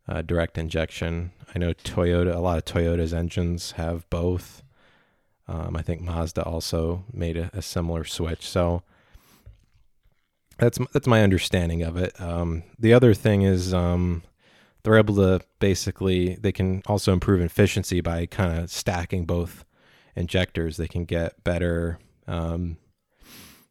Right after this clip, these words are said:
just be-, a little better atomization overall by using both. Uh, sometimes they'll only use the port injectors during certain, like, kinda cold startup type situations. And, um, but there's, there's a lot of different ways. Then it gives them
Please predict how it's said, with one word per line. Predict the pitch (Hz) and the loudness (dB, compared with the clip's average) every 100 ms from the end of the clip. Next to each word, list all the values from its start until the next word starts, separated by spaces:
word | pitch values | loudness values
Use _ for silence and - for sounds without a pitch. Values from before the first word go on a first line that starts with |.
| - | -16
just | - - | -8 -4
be-, | |
a | 95 | -2
little | 95 101 | 2 4
better | 98 95 | 4 4
atomization | 95 90 87 87 92 - 90 | 2 2 0 0 0 0 -2
overall | 85 85 92 101 101 | -4 -2 2 2 2
by | 85 | 0
using | 87 82 80 - | -2 -4 -4 2
both. | 113 113 113 - - | 6 6 4 0 -6
Uh, | 92 87 | -4 -2
sometimes | - 98 - 92 90 | 0 -2 0 0 0
they'll | 95 90 | -2 0
only | 92 90 | 0 -2
use | 92 92 87 87 | 0 0 -2 -6
the | - | -2
port | 120 113 | 2 2
injectors | 98 107 - 101 98 95 | 2 -2 0 0 0 -2
during | 92 90 87 | -2 -2 -2
certain, | - 90 90 85 | -4 -4 -2 -4
like, | 82 82 _ | -4 -8 _
kinda | - 82 78 | -8 -8 -6
cold | - 82 - | -4 -4 -6
startup | - 87 92 90 | -4 -2 -2 -4
type | - 92 - | -4 -4 -4
situations. | 95 - 90 90 - 92 92 90 82 | -6 -2 -2 -2 -2 -4 -4 -4 -8
And, | 80 82 - - - - - - _ - - | -12 -12 -16 -20 -20 -20 -20 -20 _ -18 -10
um, | 82 80 80 80 - - | -8 -8 -10 -12 -16 -10
but | - 85 - _ | -6 -6 -6 _
there's, | 117 104 101 | 0 0 4
there's | 113 101 | 4 6
a | |
lot | 98 92 | 6 6
of | |
different | 92 85 87 | 2 -2 -2
ways. | 87 85 85 | -2 -4 -4
Then | 85 85 85 - | -4 -4 -8 -8
it | 110 | 0
gives | 110 101 | 2 2
them | 95 87 | 0 -2